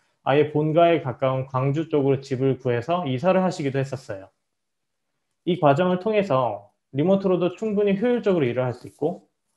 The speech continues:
또 충분히 좋은 제품을 만들 수 있다는 것을 실제로 경험하기도 했고 또 동시에 리모트로 일을 할 때 신경 쓰고 챙겨야 할 것들이 어떤 게 있는지 구체적으로 배우고 익힐 수가 있었습니다.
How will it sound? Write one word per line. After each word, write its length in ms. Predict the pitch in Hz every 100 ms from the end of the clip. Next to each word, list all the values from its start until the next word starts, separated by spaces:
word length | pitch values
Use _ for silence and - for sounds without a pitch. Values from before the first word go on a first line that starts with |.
| _ _ _
또 80 | 190 190
충분히 340 | 233 220 208
좋은 300 | 202 165 202
제품을 340 | 147 139 147 131
만들 280 | 107 113
수 120 | 117 113
있다는 500 | - 113 110 110 107
것을 240 | 101 127
실제로 320 | 185 185 190
경험하기도 520 | - 123 131 123 117 156
했고 440 | 156 123 113 - _ _ _ _ _ _ _ -
또 100 | 156
동시에 500 | 160 165 202 190 151
리모트로 580 | 143 196 202 208 185
일을 360 | 147 127 135 156
할 200 | 185 185
때 500 | 123 117 160 196 - _ _ _ _ _ _
신경 360 | 220 220 226
쓰고 260 | 196 175 156
챙겨야 400 | 156 196 196 190 190
할 140 | 180
것들이 320 | 151 143 127
어떤 380 | 110 113 190 196
게 120 | 165
있는지 640 | 120 117 113 117 113 110 -
구체적으로 680 | 139 - 160 143 123 123 120
배우고 540 | 117 113 120 113 -
익힐 240 | 127 - 147
수가 240 | 139 123
있었습니다. 680 | 104 113 - 104 95 98